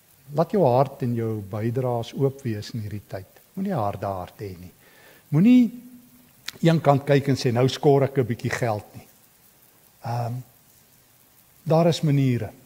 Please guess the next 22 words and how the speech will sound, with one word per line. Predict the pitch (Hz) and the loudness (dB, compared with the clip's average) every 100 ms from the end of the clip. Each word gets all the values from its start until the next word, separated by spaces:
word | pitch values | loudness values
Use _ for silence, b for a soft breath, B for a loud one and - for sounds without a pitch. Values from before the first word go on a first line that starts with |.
| _ _ _ _ - | _ _ _ _ -10
om | 123 | -10
steeds | - 127 117 | -4 -2 -2
bydraes | - 110 107 113 107 107 - | -6 -8 -6 -6 -6 -8 -10
te | 113 | -16
gee. | - 120 92 - _ b b b b - | -14 -14 -14 -20 _ b b b b -12
Daar | 233 | -6
is | 254 - | -4 2
maniere | 202 202 208 | 4 6 6
om | 202 | 4
steeds | 151 196 196 | 2 2 2
vir | - 185 | 2 0
mense | 147 156 143 147 | 2 0 -2 -4
te | 156 | -4
bid. | 107 95 - _ - - _ b b b | -4 -10 -14 _ -20 -20 _ b b b
Daar | - 143 | -2 2
is | 170 - | 2 2
maniere | 156 151 165 175 117 85 - _ _ _ | 2 4 4 4 0 -4 -18 _ _ _
om | 135 | -10
steeds | - 156 139 - | -2 2 2 2
uit | 156 135 | -4 -4
te | 123 | -6
reik. | 98 87 - | -8 -14 -20